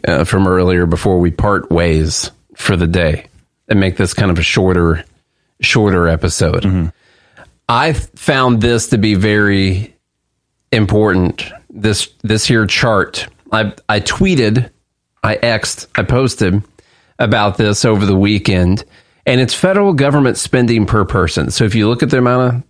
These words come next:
Speaker 1: money that they're spending, you know, what they're doing per person, I think it's pretty important. Uh, it could be on medical services or whatever. Diff-,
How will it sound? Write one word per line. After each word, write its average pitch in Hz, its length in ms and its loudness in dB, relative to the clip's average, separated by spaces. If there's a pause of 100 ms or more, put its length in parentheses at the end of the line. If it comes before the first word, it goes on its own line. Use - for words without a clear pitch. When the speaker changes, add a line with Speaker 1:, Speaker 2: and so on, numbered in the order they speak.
(380)
Speaker 1:
money 104 440 0 (500)
that 110 140 -2
they're 113 100 0
spending, 110 480 -2 (360)
you 110 60 -2
know, 117 200 -2 (140)
what 110 160 -2
they're 120 80 0
doing 107 400 0 (160)
per 113 140 -2
person, 107 560 -2 (200)
I 107 80 0
think 104 120 2
it's 104 100 0
pretty 107 220 0
important. 117 520 -2 (880)
Uh, 92 240 2
it - 40 -8
could 107 160 0
be 101 140 0
on 90 500 2 (540)
medical 101 340 0
services 107 800 -2
or - 320 -2 (280)
whatever. 107 520 -2
Diff-, 95 140 -2